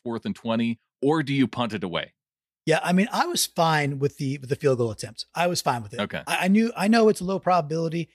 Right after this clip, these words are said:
Speaker 2: and I realize you're giv-, you're, and, and that means you're probably giving them the ball back at a, at a pretty good spot. I was fine with it. I just think, you know, you know, we've seen a lot of those, that area where we have punted this year,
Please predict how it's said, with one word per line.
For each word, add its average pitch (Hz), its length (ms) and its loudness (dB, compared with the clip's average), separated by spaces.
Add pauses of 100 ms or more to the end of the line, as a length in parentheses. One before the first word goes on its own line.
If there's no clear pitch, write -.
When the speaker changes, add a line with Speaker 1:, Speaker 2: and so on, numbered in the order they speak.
Speaker 2:
and 151 120 2
I 151 40 4
realize 156 420 4
you're 147 100 -4
giv-, 165 240 -4
you're, 143 300 2
and, 131 160 -6
and 139 140 0
that 156 200 0
means 160 460 0 (240)
you're 135 100 -6
probably 156 280 -2
giving 156 240 0
them 151 60 -6
the 143 60 -4
ball 143 240 4
back 147 280 -2
at 131 200 -8
a, 139 100 -10
at 127 80 -12
a 120 60 -10
pretty 156 260 -6
good 143 180 -8
spot. 143 400 2 (420)
I 226 80 4
was 220 100 6
fine 127 180 -4
with 117 120 -8
it. 143 100 -8
I 175 80 0
just 202 220 0
think, 226 200 0
you 190 60 -4
know, 190 120 -4
you 165 120 -10
know, 156 140 2
we've 156 220 -4
seen 190 280 4
a 147 80 2
lot 156 240 2
of 165 80 2
those, 165 400 4 (160)
that 156 220 0
area 170 420 -2
where 147 140 2
we 135 100 -4
have 147 380 -8
punted 170 340 -8
this 185 180 0
year, 220 320 0